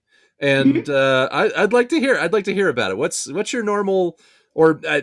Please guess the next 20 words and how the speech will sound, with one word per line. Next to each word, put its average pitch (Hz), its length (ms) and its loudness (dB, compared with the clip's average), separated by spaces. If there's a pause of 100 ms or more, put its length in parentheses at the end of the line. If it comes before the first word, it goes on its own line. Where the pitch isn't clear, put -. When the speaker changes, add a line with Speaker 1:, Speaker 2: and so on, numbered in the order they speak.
Speaker 1:
not 147 220 -2
to 135 60 -8
say 139 140 0
that 113 120 -6
this 139 160 -8
was 117 120 -6
necessarily 117 480 -2
normal, 143 300 -4
but, 110 180 -2
but 120 140 -4
how 175 120 -2
did 185 100 -6
the 180 80 -8
co-write 165 420 -2
go 151 180 0
about 143 360 -4
in, 113 480 -8
in 117 180 -10
this 151 120 -10
situation? - 500 -12